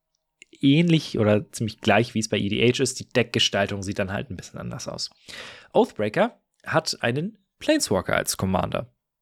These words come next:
Selbst welche, die nicht draufstehen haben, darf als Commander verwendet werden. Und zusätzlich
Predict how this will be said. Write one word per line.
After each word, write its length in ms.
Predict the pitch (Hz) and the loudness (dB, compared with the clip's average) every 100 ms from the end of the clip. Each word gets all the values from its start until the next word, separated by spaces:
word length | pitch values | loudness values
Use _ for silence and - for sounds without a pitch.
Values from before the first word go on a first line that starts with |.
| - | 2
Selbst 380 | 127 151 - - | 2 2 -4 -6
welche, 380 | 113 123 127 123 | 2 2 2 0
die 140 | 104 | -2
nicht 340 | 110 127 - - | -4 -8 -12 -2
draufstehen 400 | - - 101 92 | 0 0 -2 -2
haben, 160 | 110 | -2
darf 180 | 104 101 | -2 -2
als 160 | - - | -2 -4
Commander 340 | 92 87 92 | -4 -4 -4
verwendet 440 | - 92 127 123 - | -4 0 2 0 -2
werden. 260 | 113 143 _ _ - - - - _ _ _ - | -6 -8 _ _ -18 -18 -18 -20 _ _ _ 2
Und 500 | 143 247 - - - _ | 2 2 -4 -10 -14 _
zusätzlich 960 | - - 240 98 90 - 120 165 - | -4 2 4 4 2 0 2 2 0